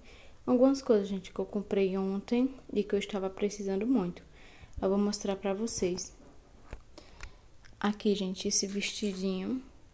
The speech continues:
eu comprei ele ontem. É, comprei esse coisinha aqui que ainda tá em tá com preço aí.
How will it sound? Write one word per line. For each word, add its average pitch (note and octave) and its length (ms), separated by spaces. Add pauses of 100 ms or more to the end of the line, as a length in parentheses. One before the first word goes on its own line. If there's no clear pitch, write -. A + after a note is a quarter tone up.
(300)
eu G3 120
comprei G3 460
ele F#3 280
ontem. F#3 560 (1400)
É, F#3 500 (1200)
comprei F#3 880 (1300)
esse G3+ 600
coisinha G#3+ 300
aqui G#3 160
que G#3+ 100
ainda F#3+ 160
tá G3 140
em G3+ 80
tá G3+ 120
com G3+ 140
preço F#3 480
aí. G#3 160